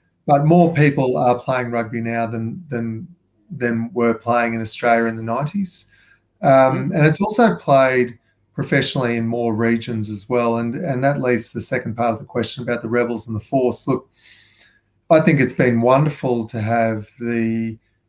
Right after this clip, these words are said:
Speaker 1: you know, these, you know, the extra teams in Super Rugby. It's been really tough, and I was, uh,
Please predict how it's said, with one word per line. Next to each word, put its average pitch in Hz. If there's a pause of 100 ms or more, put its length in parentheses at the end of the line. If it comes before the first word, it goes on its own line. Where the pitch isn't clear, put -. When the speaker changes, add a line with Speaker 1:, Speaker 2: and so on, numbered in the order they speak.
(140)
Speaker 1:
you 131
know, 117
these, 117
you 170
know, 123
the 123
extra 123
teams 117
in 113
Super 139
Rugby. 151 (540)
It's -
been 127
really 135
tough, 156 (100)
and 127
I 127
was, 123 (320)
uh, 123